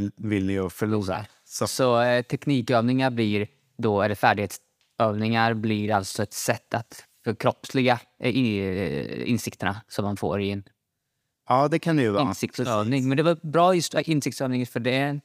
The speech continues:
Speaker 2: tycker jag låter som verkligen någonting som, ja, men man gör det en gång och så trillar den polletten,
Speaker 1: Mm.
Speaker 2: eh, ner. Och s-, och, och den lossnar ju, den faller inte bort. Då kan man bli, behöva bli påmind om det ibland och sådär.
Speaker 1: Ja.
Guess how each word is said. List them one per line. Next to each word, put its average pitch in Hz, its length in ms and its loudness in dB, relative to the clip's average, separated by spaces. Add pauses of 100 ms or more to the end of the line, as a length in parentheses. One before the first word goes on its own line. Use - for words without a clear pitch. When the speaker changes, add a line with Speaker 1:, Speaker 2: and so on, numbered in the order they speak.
Speaker 2:
tycker 135 220 0
jag 110 60 4
låter 113 280 2
som 131 140 0
verkligen 104 220 -2
någonting 101 260 -2
som, 101 300 -4 (460)
ja, 131 60 0
men 143 100 2
man 156 120 4
gör 120 260 6
det 151 60 2
en 151 200 0
gång 104 180 2
och 98 80 -2
så 117 100 -10 (180)
trillar 117 240 2
den 98 240 0
polletten, 98 600 -2 (320)
Speaker 1:
Mm. 143 160 2 (400)
Speaker 2:
eh, 110 180 2
ner. 113 360 2 (140)
Och 113 80 2
s-, - 120 -4 (180)
och, 110 500 0
och 120 80 2
den 123 200 2
lossnar 135 340 -2
ju, 160 200 0
den 120 140 -2
faller 135 280 0
inte 127 120 -2
bort. - 360 -2 (440)
Då - 60 -6
kan 143 100 0
man 151 120 2
bli, 147 80 2
behöva 131 320 2
bli 135 120 0
påmind 135 400 0
om 98 160 2
det 104 40 2
ibland 98 260 -2
och 104 80 -6
sådär. 107 280 -6
Speaker 1:
Ja. 101 180 0